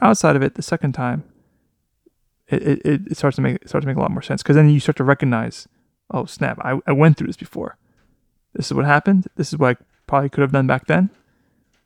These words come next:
So instead of saying, "Okay, I should have done this, this, this," I can say, "Okay, I see it again.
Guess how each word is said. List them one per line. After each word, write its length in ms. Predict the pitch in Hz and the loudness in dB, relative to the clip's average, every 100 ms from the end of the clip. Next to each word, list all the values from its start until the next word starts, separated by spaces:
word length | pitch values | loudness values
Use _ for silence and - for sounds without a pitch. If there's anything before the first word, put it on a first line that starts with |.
| _ _ | _ _
So 120 | - | -4
instead 260 | 139 151 143 | 0 4 4
of 140 | 127 | 2
saying, 460 | - 147 135 131 127 | -2 0 2 0 0
"Okay, 260 | 131 - | -2 -2
I 100 | 123 | -4
should 140 | 120 135 | -2 -4
have 80 | 131 | -2
done 160 | 127 | -2
this, 320 | 127 127 - | -2 -2 -6
this, 220 | - 117 - | -6 -6 -2
this," 260 | 147 - | -4 -4
I 100 | - | -6
can 100 | 131 | -4
say, 140 | 127 - | -4 -2
"Okay, 220 | 135 131 | -2 -2
I 120 | 120 | -2
see 180 | 123 143 | -2 -2
it 40 | |
again. 320 | 135 143 160 | 2 2 0